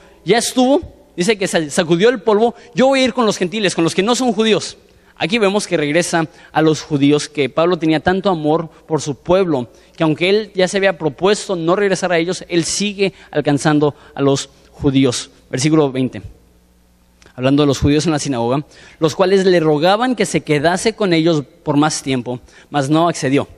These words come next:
Qué raro, ¿no? Normalmente lo corrían, normalmente lo atacaban, y en esta ocasión no lo corren, no lo atacan, le dicen, "Quédate un poco más de tiempo".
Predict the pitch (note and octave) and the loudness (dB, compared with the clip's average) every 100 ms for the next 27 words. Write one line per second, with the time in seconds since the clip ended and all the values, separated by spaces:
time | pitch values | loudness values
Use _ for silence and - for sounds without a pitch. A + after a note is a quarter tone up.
0 | _ _ _ _ _ _ D#3 D#3+ D#3+ D3+ | _ _ _ _ _ _ 0 2 2 2
1 | E3+ D#3 D#3+ G3 G#3+ G#3+ B3 A#3 E3+ - | 0 0 2 0 0 0 2 2 2 0
2 | D#3 D#3 F3 F#4 - _ _ _ _ _ | -2 0 0 0 -8 _ _ _ _ _
3 | D#3+ F3+ G3 G3+ F#3+ D#3+ B2+ A#2 F3 A#3+ | 0 0 0 2 2 0 -4 -2 -2 0
4 | E4 - _ _ - F3 F#3+ B3 D4+ B3 | -4 -8 _ _ -10 -2 0 2 0 0
5 | G#3+ G#3 G#3+ F#3+ E3+ G3 C#4+ C4 G3+ G3 | 0 0 0 -2 -2 0 2 2 0 0
6 | G3 - - E3+ G#3+ C#4+ A#3 F3+ F3 F#3+ | -2 -6 -8 0 2 2 0 -2 0 -2
7 | F#3+ G3 A3+ - _ - C#4+ D4 C#4 C4 | 0 0 0 -6 _ -2 2 2 2 -2
8 | A#3+ C4 G#3+ A3+ A3 G3 F3+ G3+ D3 | 0 0 0 0 0 0 0 -2 -2